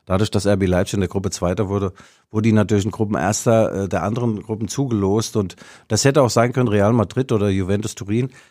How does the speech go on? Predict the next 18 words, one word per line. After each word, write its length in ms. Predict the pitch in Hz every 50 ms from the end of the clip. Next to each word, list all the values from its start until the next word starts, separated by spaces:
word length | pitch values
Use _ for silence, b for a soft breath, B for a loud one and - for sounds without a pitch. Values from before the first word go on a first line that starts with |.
| b b b b
beispielsweise, 800 | - 107 107 - 113 98 - 98 98 101 104 98 104 104 98 - _
äh, 40 | 98
aber 480 | 98 98 95 87 - - 107 113 113
natürlich 520 | 110 110 104 - - 123 131 131 123 107 104
ist 180 | 104 - -
der 120 | 110 90 98
F 100 | 98 -
C 120 | - 104
Liverpool, 540 | 95 101 95 107 101 - - 101 101 98 92
ist, 220 | 80 92 - -
ist 200 | 71 87 - - 101
das 160 | 101 - -
traumlos, 640 | - - 85 92 107 117 120 113 127 147 160 151 -
man 160 | 123 110 98
kann 320 | - - 104 107 127 147 147
jetzt 200 | 143 143 139 -
auch 140 | - 113 113
sagen, 460 | - - 104 95 101 110 117 131 131